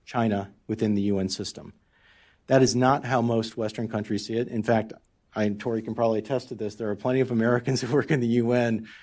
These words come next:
who advocated and advanced policies that the U S found, uh, not particularly helpful at any particular moment.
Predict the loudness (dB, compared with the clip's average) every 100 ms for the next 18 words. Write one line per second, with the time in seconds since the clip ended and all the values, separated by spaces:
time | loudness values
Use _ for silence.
0 | -18 4 6 6 4 -4 0 4 4 4
1 | 2 4 2 2 0 0 0 -2 0 0
2 | 0 -2 0 -2 -4 -4 -6 -6 -4 -2
3 | -2 -4 -8 -6 -4 -6 -8 _ -6 -4
4 | -4 -4 -6 -6 -6 -6 -4 -2 -4 -4
5 | -6 -6 -6 -8 -10 -12 -10 -4 -2 -2
6 | -4